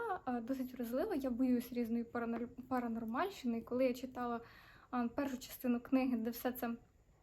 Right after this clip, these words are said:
прописується, всі ці, е, ритуали, потусторонній світ, одруження з небіжчицею, всякі ці такі штуки, то мені прям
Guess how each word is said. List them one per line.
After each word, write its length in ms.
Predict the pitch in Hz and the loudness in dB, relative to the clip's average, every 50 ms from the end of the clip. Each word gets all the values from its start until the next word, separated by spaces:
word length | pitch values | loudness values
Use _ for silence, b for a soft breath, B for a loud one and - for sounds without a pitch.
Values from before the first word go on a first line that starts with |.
| - - - - - - - - | -20 -20 -20 -20 -20 -20 -16 -6
прописується, 600 | - 269 254 - 302 415 - - 277 262 - 262 | -4 -4 -2 0 0 0 2 2 0 0 2 0
всі 200 | 247 - - 247 | -2 0 -2 -2
ці, 240 | - - - 240 B B B B B B B B B - | -2 -2 -4 -4 B B B B B B B B B 0
е, 240 | 254 247 240 233 240 | 2 4 4 4 6
ритуали, 720 | 262 277 269 269 - 240 233 247 285 311 320 302 294 277 | 6 6 6 4 2 2 2 4 4 4 4 4 4 2
потусторонній 840 | 269 - 254 262 262 254 - - - 254 254 262 254 240 240 233 240 | 2 0 -2 -2 -2 -2 -4 -4 0 2 4 6 6 6 4 4 0
світ, 640 | - - - 240 240 262 294 320 330 285 - - B B B B B B - | -4 -8 -6 -2 0 2 2 2 0 -2 -6 -10 B B B B B B 0
одруження 720 | 262 240 214 262 262 262 262 254 262 247 240 233 233 233 | 0 2 4 4 6 6 6 6 6 6 6 4 2 0
з 160 | 220 220 - | -2 -4 -4
небіжчицею, 1160 | 233 220 226 220 220 277 320 349 359 - - - 262 262 - 277 277 269 269 269 269 269 269 269 | -2 -2 -2 4 6 6 6 6 4 0 -2 -4 -4 -4 0 4 6 6 8 8 8 6 6 4
всякі 580 | 262 269 - - - 285 277 269 - - 247 240 | 2 0 -2 -4 0 0 0 0 0 -2 -2 -2
ці 160 | 247 - 254 | -2 -4 -4
такі 460 | - 254 262 - - 247 247 247 262 | -6 -6 -8 -4 -2 0 2 2 2
штуки, 460 | 262 - - - 359 370 - 339 302 311 B B B B B B B B | 0 -2 -2 -2 -4 0 0 0 0 0 B B B B B B B B
то 280 | _ 285 277 262 254 254 | _ 12 12 12 12 10
мені 240 | 262 254 262 277 285 | 8 8 10 10 8
прям 560 | 262 262 262 254 247 247 240 233 269 277 277 | 8 4 4 4 4 4 4 2 6 6 6